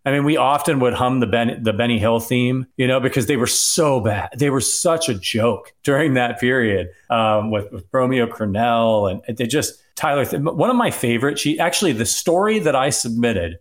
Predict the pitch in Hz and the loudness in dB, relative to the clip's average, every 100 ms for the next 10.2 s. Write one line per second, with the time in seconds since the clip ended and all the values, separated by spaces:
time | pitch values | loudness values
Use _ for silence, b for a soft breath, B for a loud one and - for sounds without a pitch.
0 | - 120 131 - 226 127 113 113 117 113 | -6 -2 -2 -2 -2 0 0 0 0 2
1 | 110 104 92 107 147 160 113 - 90 92 | 2 0 0 0 0 0 -2 -2 -4 -4
2 | 101 - - 131 107 139 139 139 139 117 | -10 -10 -2 0 0 -2 0 0 0 -2
3 | - 165 165 170 190 - - 175 156 - | -4 0 0 2 0 0 -2 -2 -2 0
4 | 135 131 120 107 - - - 135 107 123 | 0 0 0 -4 -10 -12 -4 -2 2 0
5 | - - 135 135 135 - 117 120 - - | -2 -2 0 2 0 -2 -2 -2 -2 0
6 | 135 156 151 - 139 113 120 107 101 98 | 0 2 0 0 -4 -2 0 0 0 -2
7 | - - - 139 147 - 131 127 - 135 | -6 -4 0 0 0 -2 -2 0 -2 -2
8 | 113 104 110 - - 107 107 110 90 85 | 0 0 0 -2 -2 0 2 0 -4 -10
9 | - - 113 123 117 - 87 80 - - | -10 -6 -4 -2 -2 -4 -4 -4 -8 -8
10 | - - | -10 -12